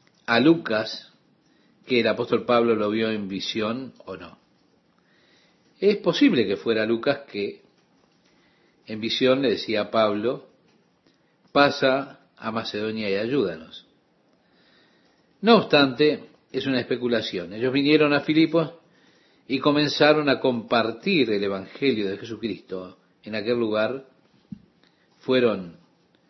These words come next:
a un arroyo donde estaban aquellas mujeres que iban allí a orar. Una dama que era comerciante de nombre Lidia, se había convertido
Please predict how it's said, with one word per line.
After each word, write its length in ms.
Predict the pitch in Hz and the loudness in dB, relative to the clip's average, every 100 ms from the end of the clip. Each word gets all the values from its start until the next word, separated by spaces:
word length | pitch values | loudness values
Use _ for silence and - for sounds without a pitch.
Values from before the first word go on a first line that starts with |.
| _ - | _ -8
a 100 | 110 | -4
un 100 | 123 | 0
arroyo 420 | 131 160 175 190 | 6 6 6 4
donde 180 | 131 101 | 2 -2
estaban 480 | - 110 104 92 - _ _ _ _ - | -4 -2 -2 -6 -16 _ _ _ _ -14
aquellas 420 | 101 117 113 101 | -6 -2 -2 -4
mujeres 640 | 110 - 180 170 123 - | -10 -2 4 6 4 -2
que 140 | 104 | -6
iban 260 | 107 113 101 | -2 -2 -4
allí 300 | 98 107 110 | -6 -4 -2
a 80 | 107 | -2
orar. 500 | 117 110 113 151 151 _ _ _ _ _ _ _ _ _ _ _ _ - | 0 2 0 -4 -12 _ _ _ _ _ _ _ _ _ _ _ _ -14
Una 160 | 101 | -8
dama 320 | 107 127 123 | -2 0 -2
que 140 | 104 113 | 0 0
era 200 | 110 98 | 0 -2
comerciante 1040 | 107 101 98 101 - 147 139 120 120 151 | -8 -8 -6 -6 2 4 4 2 -2 0
de 120 | 110 | 0
nombre 320 | 101 104 101 113 | -4 -8 -6 0
Lidia, 560 | 147 117 113 123 - - _ _ _ _ _ _ _ _ _ | 2 2 2 2 0 -12 _ _ _ _ _ _ _ _ _
se 180 | - - | -6 2
había 240 | 147 175 135 | 6 6 4
convertido 1000 | 135 117 113 - 226 135 131 190 160 | 2 2 0 0 2 4 4 0 -6